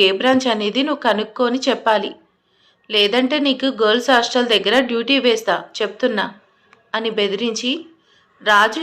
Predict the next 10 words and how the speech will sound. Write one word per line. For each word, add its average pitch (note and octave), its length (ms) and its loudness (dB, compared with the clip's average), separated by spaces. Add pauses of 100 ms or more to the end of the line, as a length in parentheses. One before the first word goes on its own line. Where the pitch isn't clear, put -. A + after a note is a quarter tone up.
(120)
ఏం B3 100 2
చెప్తున్నాడో C4 680 2
కూడా C4 120 4
వినిపించుకోకుండా A#3+ 920 -2
వెళ్ళిపోయాడు G#3+ 600 -2
అభినవ్. A3 420 -4 (1400)
"వీడి B3 320 -2
ప్రేమ G3 260 0
నా C#4 140 2 (120)
చావుకొచ్చింది. G#3+ 800 0